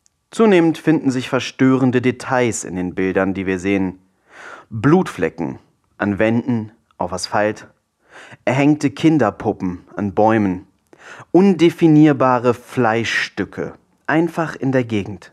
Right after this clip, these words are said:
an Mülleimern, von Maden besiedelt. Kleidung auf Bänken, an Statuen, blutig. Höllenvisionen als Graffiti an den Wänden. Dantes Inferno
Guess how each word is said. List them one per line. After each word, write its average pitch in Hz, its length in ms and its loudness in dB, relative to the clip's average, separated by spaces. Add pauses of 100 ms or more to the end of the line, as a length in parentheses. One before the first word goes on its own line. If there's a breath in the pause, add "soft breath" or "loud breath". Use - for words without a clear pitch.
(120)
an 107 140 -6
Mülleimern, 95 800 -2 (260 loud breath)
von 123 300 0
Maden 117 500 -2
besiedelt. 92 680 -8 (1080 loud breath)
Kleidung 120 640 -2 (380)
auf 104 200 -4
Bänken, 120 540 -2 (140)
an 101 120 -6
Statuen, 104 640 -4
blutig. - 640 -2 (840 loud breath)
Höllenvisionen 143 1040 2
als 110 300 -4
Graffiti 120 680 -2
an 110 140 -2
den 113 180 -2
Wänden. 92 540 -4 (360 loud breath)
Dantes 123 480 -2
Inferno 117 840 -2